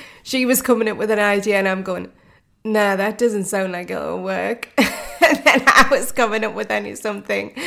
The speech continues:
And again, it was a rubbish idea. We were just, if we were gonna look at it from a percentage point of view, I think we were both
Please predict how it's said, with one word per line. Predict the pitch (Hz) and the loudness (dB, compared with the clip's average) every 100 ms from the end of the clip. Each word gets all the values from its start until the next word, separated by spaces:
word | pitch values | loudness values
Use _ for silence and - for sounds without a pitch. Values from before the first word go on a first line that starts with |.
| 311 - - | -6 -6 -2
And | 233 | 4
again, | 254 262 226 214 214 269 339 311 - | 4 4 4 2 -2 -6 -4 -4 -2
it | 233 | -2
was | 202 214 | 0 0
a | 196 | -2
rubbish | 180 196 190 214 | -2 -4 -4 -4
idea. | 202 190 190 214 202 170 | -2 -2 -2 -4 -2 -2
We | 214 | -2
were | 208 202 | -2 -4
just, | 202 226 196 190 - - - - _ _ _ _ _ _ _ _ _ - | -2 0 0 0 -6 -16 -18 -20 _ _ _ _ _ _ _ _ _ 4
if | 269 | 4
we | 269 | 4
were | 254 | 2
gonna | 240 254 269 | 4 6 6
look | 247 240 | 4 2
at | 202 | 2
it | 220 | 0
from | 220 208 | -2 -2
a | |
percentage | 214 196 202 190 196 - | -4 -2 -2 -2 -4 -6
point | 208 - | -6 -4
of | 208 | -2
view, | 202 | -2
I | 220 | 0
think | 220 196 | 0 0
we | 214 | 0
were | 208 | 0
both | 190 196 185 202 - | 0 -2 0 -4 -8